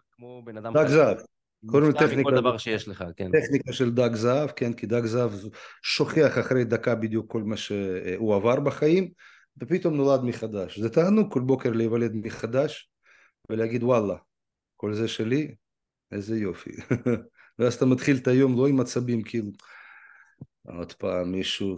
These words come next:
Speaker 2: כתב לי, איזה טמבל, נו באמת, מה הוא רוצה מהחיים שלי?" הרי ככה אנחנו מתעוררים,
Speaker 1: כן.
Speaker 2: הרוב. במקום זה, פתח את העיניים, תגיד, "וואלה, <laughs> העין נפתחה", זה כבר טוב, כבר התחלה טובה.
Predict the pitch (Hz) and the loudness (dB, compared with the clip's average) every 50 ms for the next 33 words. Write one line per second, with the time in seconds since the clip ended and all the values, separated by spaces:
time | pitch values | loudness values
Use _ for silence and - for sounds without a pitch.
0 | - - 92 90 - - - 95 95 95 90 87 92 87 95 95 95 92 90 85 | -6 -6 -8 -8 -4 -2 0 2 2 2 0 -2 -4 -2 -2 0 0 0 -2 -2
1 | 92 92 - - - 110 101 98 92 95 92 85 98 95 95 92 90 92 98 90 | -4 -4 -6 -4 -2 0 0 0 0 -2 -2 -2 -2 -2 -2 -2 -4 -4 -6 -6
2 | 85 98 98 92 92 98 98 98 98 98 95 95 95 92 92 92 - - - - | -6 -6 -6 -4 -4 -4 -4 -2 -2 -2 -2 -2 0 -2 -2 -4 -8 -12 -14 -14
3 | - - - 101 98 98 98 98 101 98 - - 104 98 95 87 - _ _ - | -16 -14 -10 -8 -6 -4 -4 -4 -6 -6 -4 -4 -2 -2 -4 -6 -10 _ _ -8
4 | 98 95 - - - - 95 95 98 92 90 - 98 - - - - 98 101 107 | -6 -6 -6 -8 -6 -4 -4 -2 -2 -4 -4 -6 -6 -6 -6 -6 -4 -2 0 2
5 | 113 113 - - 135 127 135 113 104 92 - - 92 90 90 87 - 95 90 92 | 2 2 2 0 0 0 0 -2 -2 -4 -6 -8 -8 -8 -8 -6 -6 -6 -6 -6
6 | 87 85 85 82 80 117 107 95 90 90 - _ _ _ - 87 87 92 85 - | -6 -8 -8 -4 -2 0 0 0 0 -4 -8 _ _ _ -10 -8 -6 -6 -8 -10
7 | - _ _ _ _ _ _ _ _ _ _ _ _ _ _ _ - 110 113 113 | -14 _ _ _ _ _ _ _ _ _ _ _ _ _ _ _ -4 -4 -4 0
8 | - 151 147 135 107 107 104 101 104 98 - - _ _ _ _ - 101 - 127 | 2 2 2 4 2 2 0 0 -2 -4 -8 -14 _ _ _ _ -6 -2 0 0
9 | 127 - - 123 107 107 104 101 98 92 92 92 90 90 - 101 101 110 104 101 | 0 0 0 -2 0 0 0 0 -2 -2 -2 -4 -6 -6 -8 -4 -4 -4 -2 0
10 | 113 117 107 92 85 - - _ _ _ _ _ _ _ _ _ _ _ _ _ | 2 2 2 2 0 -4 -10 _ _ _ _ _ _ _ _ _ _ _ _ _
11 | _ _ _ _ _ _ _ _ _ _ _ 175 165 127 123 143 143 143 147 143 | _ _ _ _ _ _ _ _ _ _ _ -6 -6 -2 0 2 4 4 6 6
12 | 139 135 131 127 - - 123 - - 110 98 87 - - _ _ _ - 131 127 | 6 4 2 0 -2 -2 -2 -2 0 -2 -2 -2 -4 -10 _ _ _ 0 0 0
13 | 127 - 147 143 131 113 - - 110 104 - - _ 147 156 160 151 147 - - | 2 4 4 4 4 2 2 0 -2 -2 -4 -4 _ 2 2 4 2 0 0 -4
14 | 120 120 117 113 - - 110 98 95 90 | -4 -4 -4 -4 -6 -8 -8 -8 -8 -10